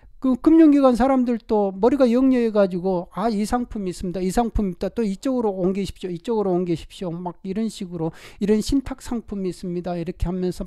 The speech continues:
막 그렇게 하는 거죠. 그러니까 사람들이 대접,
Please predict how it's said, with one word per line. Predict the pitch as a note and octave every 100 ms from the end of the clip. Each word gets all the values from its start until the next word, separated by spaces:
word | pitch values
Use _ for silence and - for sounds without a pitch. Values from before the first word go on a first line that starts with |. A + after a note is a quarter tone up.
| -
막 | - - - -
그렇게 | A3+ -
하는 | - A#3 B3+
거죠. | G#3 D3+ - - - -
그러니까 | D#4 C4+
사람들이 | A#3 C#4 C#4 B3 A3 G#3 - -
대접, | - C#4 C#4+